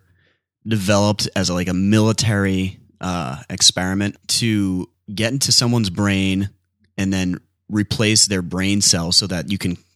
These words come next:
kinda control them. Like another human being could control them, like, like a person controls an avatar,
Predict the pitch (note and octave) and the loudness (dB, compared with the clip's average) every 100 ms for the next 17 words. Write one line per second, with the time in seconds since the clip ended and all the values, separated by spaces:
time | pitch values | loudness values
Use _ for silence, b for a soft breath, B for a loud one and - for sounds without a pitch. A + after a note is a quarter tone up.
0 | - G#2 F#2 - F#2 - G2 G2 F2+ G#1+ | -6 -2 -2 0 0 2 2 2 0 -4
1 | - - _ _ _ _ - F#2+ G2 G2+ | -8 -12 _ _ _ _ -2 0 2 4
2 | G2 G2 F#2 F#2+ F#2 - - F2+ - G2 | 4 2 2 0 -2 -6 -6 -4 -2 0
3 | F2+ E2+ E2 D#2+ - - _ _ - G2 | 0 -2 -2 -4 -8 -16 _ _ -6 -4
4 | F2+ E2 - G2 F#2+ F2+ - G2+ F2 E2 | -2 -4 -2 2 4 2 -2 -2 -2 -2
5 | - F2 F2 E2+ D#2 B1 E2+ | -4 -4 -4 -4 -4 -4 -6